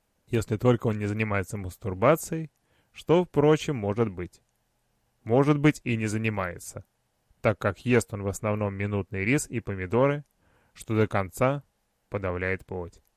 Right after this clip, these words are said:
Когда я постучал, он лежал и читал античную лирику на русском языке. Я отвлёк его, я рассказал ему всё и любовался эффектом.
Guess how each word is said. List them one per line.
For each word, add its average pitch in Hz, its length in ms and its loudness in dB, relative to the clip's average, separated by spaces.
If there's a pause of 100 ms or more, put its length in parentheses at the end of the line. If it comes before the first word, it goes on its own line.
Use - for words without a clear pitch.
(600)
Когда 113 260 2
я 110 80 6
постучал, 120 640 2
он 110 120 -2
лежал 107 400 4
и 123 40 4
читал 110 340 2
античную 98 640 -6
лирику 143 460 -2
на 107 160 -4
русском 101 300 -4
языке. 95 460 -10 (2250)
Я 104 140 2
отвлёк 113 420 -2
его, 135 320 -4 (440)
я 110 140 0
рассказал 110 480 2
ему 113 220 0
всё 160 440 0 (420)
и 110 100 0
любовался 104 680 0
эффектом. 95 500 -10